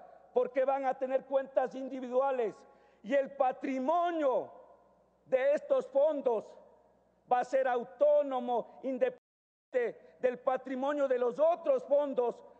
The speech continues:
como también del patrimonio del bies. La plata de estos fondos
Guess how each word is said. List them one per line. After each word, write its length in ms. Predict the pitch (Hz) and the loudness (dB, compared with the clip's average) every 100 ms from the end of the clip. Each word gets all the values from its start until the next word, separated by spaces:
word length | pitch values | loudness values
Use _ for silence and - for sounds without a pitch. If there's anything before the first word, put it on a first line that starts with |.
| _ _ | _ _
como 320 | 247 240 240 | -2 -2 -2
también 640 | 240 233 214 269 277 226 - - | 0 -2 -2 0 0 -2 -12 -4
del 180 | 247 247 | -4 0
patrimonio 800 | 247 240 247 240 240 262 254 240 | -2 -2 -4 -6 -2 -2 -2 -2
del 200 | 233 208 | -2 -4
bies. 520 | 240 233 190 - - _ _ _ _ _ _ _ _ _ _ _ _ _ | -4 -4 -4 -8 -20 _ _ _ _ _ _ _ _ _ _ _ _ _
La 240 | - 240 247 | -2 0 0
plata 640 | 247 277 311 320 320 277 | -4 0 2 0 -2 -2
de 260 | 262 254 285 | 0 2 0
estos 320 | 277 254 247 | 0 -2 -2
fondos 640 | 294 320 320 302 254 - | 0 0 2 0 0 -4